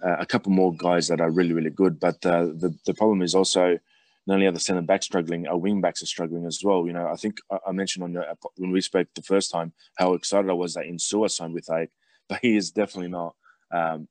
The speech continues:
in defensive ways, he's been so ordinary. Lopez, um, he hasn't been the same since an injury he had about a year and a half ago. So he's been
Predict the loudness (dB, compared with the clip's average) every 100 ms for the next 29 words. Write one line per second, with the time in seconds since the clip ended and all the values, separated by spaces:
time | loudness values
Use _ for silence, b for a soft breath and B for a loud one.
0 | _ -10 -8 0 0 2 -2 0 -2 -2
1 | -8 -8 -8 -6 -2 -2 0 -2 -2 -4
2 | -4 -6 B B 2 2 4 4 4 2
3 | -2 0 2 0 -2 -8 -12 B B B
4 | B -2 2 2 0 -4 -6 -8 -8 -8
5 | -8 -10 -8 -4 -4 0 0 0 0 -2
6 | 0 0 0 -2 -4 -2 -2 -2 -2 -2
7 | -2 0 0 0 -2 -4 -6 0 2 2